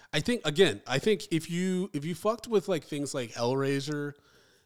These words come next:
um, and those really dark, kinda, like, fucked up, just gory horror films, I think you probably do enjoy this t-, at a certain level.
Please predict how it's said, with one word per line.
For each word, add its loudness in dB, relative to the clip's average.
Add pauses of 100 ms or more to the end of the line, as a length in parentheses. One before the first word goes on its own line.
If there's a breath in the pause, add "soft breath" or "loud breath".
(140)
um, 0
and -12
those -4
really 0
dark, -4
kinda, -4
like, -8
fucked -6
up, 0 (1500)
just -4
gory 2
horror -4
films, -2
I -6
think -6
you -8
probably 0
do -4
enjoy -4
this -6
t-, -12
at -4
a -4
certain -6
level. -8